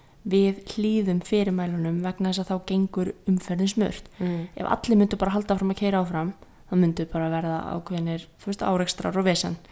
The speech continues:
Speaker 1: Þú veist, þetta er svona, þetta eru leikreglur, marga hverja sem gera að verkum að okkur gengur vel. Þú veist, eins og með covid, þú veist, þetta var til þess fallið að við myndum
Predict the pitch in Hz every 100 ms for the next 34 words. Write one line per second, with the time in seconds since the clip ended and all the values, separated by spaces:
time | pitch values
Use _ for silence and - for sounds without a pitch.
0 | - - - - - 180 - - - -
1 | - - 208 208 208 208 190 190 - -
2 | - - 202 214 226 208 202 220 - 214
3 | 202 196 208 311 214 202 208 202 190 185
4 | 190 190 190 190 196 - 185 185 - -
5 | - - _ - 185 180 185 - 175 170
6 | - - - - - - - - - -
7 | 185 185 180 185 185 190 165 170 - -
8 | 233 196 - 196 196 202 196 190 190 -
9 | 190 185 180 - 180 180 175 - - -
10 | - - - 185 170 170 190 175 180 175
11 | - 170 165